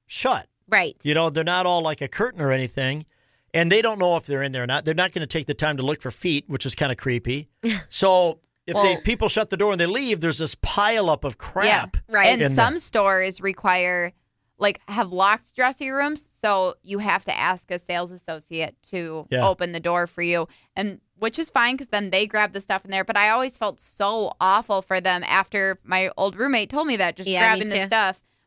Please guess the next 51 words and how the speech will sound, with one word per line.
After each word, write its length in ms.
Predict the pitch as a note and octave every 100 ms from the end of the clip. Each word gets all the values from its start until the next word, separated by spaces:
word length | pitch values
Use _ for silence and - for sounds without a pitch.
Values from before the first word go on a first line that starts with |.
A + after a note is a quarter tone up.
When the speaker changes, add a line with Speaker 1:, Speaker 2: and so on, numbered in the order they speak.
| _
Speaker 3:
But 200 | A#3+ F#3+
last 280 | F#3 G3 -
time 200 | C4 B3+
I 120 | A#3+
was 100 | A#3
in 100 | C#4
there, 160 | A#3 G3
they 140 | F#3+
said, 240 | - F3+ -
"Anything 380 | G#3+ B3+ D#4+ D#4+
that 100 | D4+
doesn't 240 | C#4+ C#4
work, 220 | B3+ B3+ -
just 180 | G#3+
leave 220 | G#3 G#3 A3
it 80 |
in 100 | A3
there. 240 | G#3 G3+ F#3 F3+
We'll 220 | F#3 F#3+
grab 320 | F3 E3+ E3
it. 100 | D3
We'll 140 | E3+
take 180 | E3 F3
care 220 | - D#3
of 80 | C#3+
it." 160 | G2 -
So 340 | - E3 D3 -
Speaker 2:
The 100 | A#3+
one 220 | A3 A3
that 100 | A3+
does 200 | A3+ G#3
it 80 | G3+
to 80 | -
me 100 | G#3
is 140 | F#3 - - F#3
Buckle, 340 | F#3 - A3
and 180 | - F#3
I 60 |
love 380 | F3+ A3 A3+ F#3+
the 80 | F3+
Buckle, 440 | F3+ F3+ D3+ F3 E3+ -
but 260 | A3+ G3 - - _
they 180 | G3+ G#3
are 420 | - F#3+ F#3 F3+
known 640 | F3 G3 G#3+ G#3+ A3 G3+ F#3
for 220 | - F3+
when 200 | F3 F#3
you 80 | G3
go 260 | F#3 F#3
in 160 | F#3 F3
there 300 | F3+ G#3